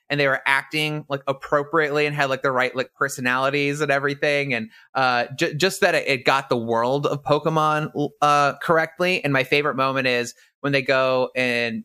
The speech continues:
Pikachu gets hurt and they go into the forest and the Bulbasaur are there. That's, like, straight out of, like, a Miyazaki movie, right? Like, that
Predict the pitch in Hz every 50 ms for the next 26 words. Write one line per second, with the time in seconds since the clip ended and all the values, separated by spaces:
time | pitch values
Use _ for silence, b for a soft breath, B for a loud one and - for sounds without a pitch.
0 | - - 143 147 143 - 147 127 135 - - - 135 131 131 123 113 127 123 127
1 | 127 120 123 117 113 - - 127 123 120 120 120 - 123 117 107 - 107 113 127
2 | 131 - 151 147 147 147 147 151 156 156 156 156 B B B B - 202 - 285
3 | 294 - - - 180 180 180 175 165 160 156 143 139 131 - 127 120 123 127 117
4 | - 117 104 120 - - 127 107 101 98 95 95 95 85 85 82 - 120 120 120
5 | 123 120 127 127 113 - 135 123 127 127 131 -